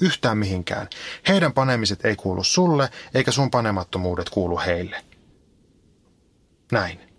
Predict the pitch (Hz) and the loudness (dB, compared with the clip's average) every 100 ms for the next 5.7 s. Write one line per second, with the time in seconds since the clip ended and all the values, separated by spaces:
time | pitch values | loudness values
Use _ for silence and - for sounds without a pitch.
0 | _ - 160 147 110 98 - - - - | _ -4 0 2 2 0 -4 -14 -6 -2
1 | 120 165 156 135 131 131 127 101 90 - | 2 2 2 0 2 2 2 0 -4 -2
2 | 92 90 87 - 98 101 98 101 - - | 0 0 -4 -6 -4 -4 -4 -6 -8 -8
3 | - _ _ _ _ - - - - - | -10 _ _ _ _ -20 -20 -20 -20 -20
4 | - - - - 170 190 170 139 151 143 | -20 -20 -20 0 2 4 2 2 2 2
5 | 131 - 117 127 117 104 | 2 2 2 2 2 -2